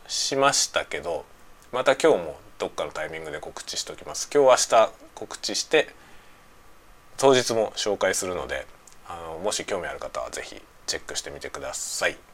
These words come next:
ではでは、えー、またいずれお会いしましょ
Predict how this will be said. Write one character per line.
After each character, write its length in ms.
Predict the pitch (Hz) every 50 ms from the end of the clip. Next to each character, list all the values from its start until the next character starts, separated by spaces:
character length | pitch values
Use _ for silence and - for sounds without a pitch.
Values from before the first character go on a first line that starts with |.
| - - - - - - - - - - - - - - - - - - - - - - - - _ - -
で 160 | 104 139 135
は 140 | 117 87 73
で 80 | 69
は、 180 | 65 62 - - - - - - - - - - - -
え 60 | 78 76 67 62 58 - - - - - -
ー、 40 | -
ま 120 | 98 92
た 340 | - 76 71 69 - - - - - - - _ _ - - - - - - - - - - - - -
い 100 | - 92
ず 120 | 73 76 69
れ 200 | 71 - - - - - - - - - - - -
お 20 | -
会 140 | - - 78
い 20 |
し 100 | - -
ま 60 | -
し 100 | - -
ょ 160 | - - -